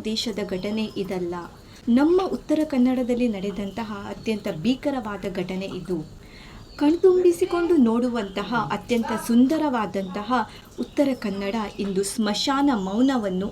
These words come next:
ಆವರಿಸಿದೆ. ಎಷ್ಟೋ ಜನರ ಜೀವವನ್ನು ಬಲಿ ಪಡೆದುಕೊಂಡಿದೆ, ಎಷ್ಟೋ ಜನರ ಮನಸ್ಸಿಗೆ ನೋವನ್ನುಂಟು ಮಾಡಿದೆ. ಅಂಕೋಲಾದ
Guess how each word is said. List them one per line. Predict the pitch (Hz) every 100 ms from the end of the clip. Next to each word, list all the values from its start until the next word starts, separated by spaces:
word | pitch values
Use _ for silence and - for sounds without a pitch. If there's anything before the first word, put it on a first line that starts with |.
| -
ಆವರಿಸಿದೆ. | 208 185 185 185 185 175 185 175 - - - - - 247
ಎಷ್ಟೋ | 254 - 330
ಜನರ | 247 240 226 226 202
ಜೀವವನ್ನು | 180 226 254 262 220 202 196
ಬಲಿ | 190 208
ಪಡೆದುಕೊಂಡಿದೆ, | 240 196 190 190 196 175 185 185 190 180
ಎಷ್ಟೋ | - 339 311
ಜನರ | 262 240 226
ಮನಸ್ಸಿಗೆ | 190 190 262 - 214 220
ನೋವನ್ನುಂಟು | 196 220 247 208 190 180 185
ಮಾಡಿದೆ. | 180 175 175 175 170 175 - - - - - - - - - - - -
ಅಂಕೋಲಾದ | 277 311 381 370 339 311